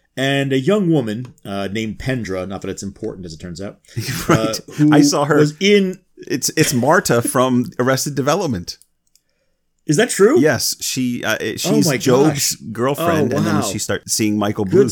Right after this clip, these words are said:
Speaker 1: spot.
Speaker 2: Yeah.
Speaker 1: Um,
Speaker 2: And she's also in The Mummy, where she's, uh, Imhotep's lover.
Speaker 1: Oh.
Speaker 2: Uh, she's very memorable in that movie.
Speaker 1: I've never seen those.
Speaker 2: What?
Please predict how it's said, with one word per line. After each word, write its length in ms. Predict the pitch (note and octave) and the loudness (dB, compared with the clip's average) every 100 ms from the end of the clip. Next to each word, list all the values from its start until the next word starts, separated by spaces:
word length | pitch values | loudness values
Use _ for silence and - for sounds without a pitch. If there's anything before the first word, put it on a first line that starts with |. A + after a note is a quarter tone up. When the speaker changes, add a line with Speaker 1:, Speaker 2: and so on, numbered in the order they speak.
| - | 0
Speaker 1:
spot. 460 | C3+ D3+ A#2+ - _ | -4 -2 -4 -8 _
Speaker 2:
Yeah. 200 | F#2+ E2+ - _ - | -8 -8 -10 _ -10
Speaker 1:
Um, 320 | A#2+ A#2 A2+ A2+ | -2 2 2 2
Speaker 2:
And 140 | B2 | 0
she's 160 | D3 - | 0 -2
also 360 | D#3 F3 C4 | -2 -2 -2
in 120 | C3+ | 2
The 80 | A2 | 2
Mummy, 320 | G2+ D#3+ B2 | 4 2 0
where 180 | E2 F2+ | 0 0
she's, 380 | F2+ - F#2 - | -2 -2 -2 0
uh, 220 | F#2+ F2+ | -2 -2
Imhotep's 560 | - G2 B2 C3+ B2+ - | -2 2 2 0 -4 -4
lover. 440 | F2 B2+ - D2+ - | -2 -2 -2 -8 -10
Speaker 1:
Oh. 340 | D#4+ B3 - - | -8 -8 -12 -12
Speaker 2:
Uh, 280 | D2 D#2 - | -10 -10 -10
she's 300 | - - - | -10 -10 -10
very 300 | - F#2 A#2 | -10 -4 0
memorable 500 | G#2+ G2 G#2 D2+ D#2+ - | 2 2 0 -2 -10 -14
in 100 | - | -10
that 120 | E2+ D2+ | -8 -8
movie. 300 | D#2+ E2 - _ | -12 -14 -18 _
Speaker 1:
I've 180 | B2+ B2+ | -8 -2
never 200 | E3 G3+ | 0 2
seen 280 | - G#3+ G#3 | 2 0 -2
those. 360 | C3 E2 - - | -4 -6 -12 -12
Speaker 2:
What? 560 | D#4+ F#4 - - - | -4 -4 -2 -8 -8